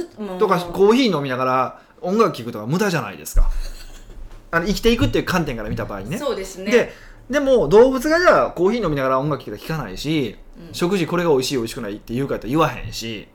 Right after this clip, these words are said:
Speaker 1: あるもん食べます。
Speaker 2: そうそう、あるもん食うじゃないですか。だから結局、その人間が人間である理由って僕無駄だと思ってるんですね。その無駄をこ-、言葉をよくすれば、よく言えば文化っていうだけの話なんで、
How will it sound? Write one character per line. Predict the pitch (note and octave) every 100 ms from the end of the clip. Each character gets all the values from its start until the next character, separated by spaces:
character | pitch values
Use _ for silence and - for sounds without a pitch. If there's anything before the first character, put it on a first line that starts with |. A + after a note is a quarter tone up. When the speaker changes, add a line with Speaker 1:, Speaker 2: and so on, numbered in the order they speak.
| _ _ -
Speaker 1:
あ | F3+
る | F3+
も | A3
ん | F#3
食 | -
べ |
ま | -
す。 | -
Speaker 2:
そ | G#3
う |
そ | E3
う、 |
あ |
る | F3
も | F3+
ん |
食 | C#3 A#2
う |
じ | G#2
ゃ |
な | F2
い |
で | D2
す | -
か。 | C#3+
だ | C3
か | F#3+
ら | D#3
結 | G3+
局、 | A#3 C#4 G#3 - -
そ | - F3
の |
人 | E3 G3 G#3+
間 | A3+
が | C4+
人 | C4 F3 D#3+
間 | F#3+
で | G3
あ |
る | A#2+
理 | C3
由 | D3
っ |
て | B2
僕 | G#2 A2+
無 | C3 D#3+
駄 | F#3+
だ | C#3+
と | G#2+
思 | F#2+
っ |
て | F#2 F#2+
る | E2
ん |
で | -
す |
ね。 | D#3 G3+ _ _ _ _ -
そ | C4
の | C4
無 | C#4
駄 | D#4 D#4+
を | B3+
こ-、 | A3+ G3
言 | A#3+ A#3
葉 | F#3
を |
よ | F3
く | F3+
す | E3+
れ | D3
ば、 | D#3 C3 -
よ | D#3
く | E3
言 | D#3+ E3
え |
ば | D#3+
文 | C#3 F3+
化 | C3
っ | G#2+
て | G2+
い |
う |
だ | G2+
け | A2
の | A2
話 | A2
な | G2+
ん | F2
で、 | B2 A2+